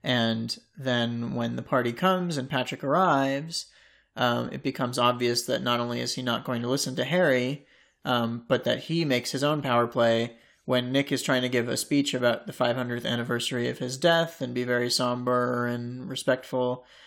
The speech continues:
Um, Patrick and the rest of the Headless Hunt play a game of head hockey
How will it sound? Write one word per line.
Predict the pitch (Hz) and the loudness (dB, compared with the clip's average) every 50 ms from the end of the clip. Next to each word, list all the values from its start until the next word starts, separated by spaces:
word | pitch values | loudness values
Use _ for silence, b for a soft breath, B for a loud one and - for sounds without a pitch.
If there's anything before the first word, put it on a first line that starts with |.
| B B B - | B B B -6
Um, | - 131 123 117 113 113 113 107 - - - _ | -2 0 0 0 0 -2 -4 -8 -10 -14 -16 _
Patrick | - - 131 123 - 131 123 120 - - | 0 2 2 2 2 0 0 0 -2 -4
and | - 127 120 | -6 -4 -2
the | 120 | 0
rest | 117 117 - - | -2 -2 -2 -4
of | 127 123 | -4 -4
the | 120 117 | -2 0
Headless | 127 117 117 120 113 - | 0 0 0 -2 -2 -2
Hunt | - 123 117 117 - - _ - | -2 -2 -2 -2 -4 -8 _ -4
play | - 123 117 113 117 | -2 0 2 2 0
a | 120 - 139 127 | 0 -2 -2 -4
game | 131 123 117 117 117 | -2 -2 -2 -2 -2
of | 117 117 | -4 -6
head | - - 202 139 139 139 | -4 -2 0 0 0 -2
hockey | - - 120 - - - - - 160 170 b | -4 -6 -6 -8 -8 -10 -10 -10 -10 -10 b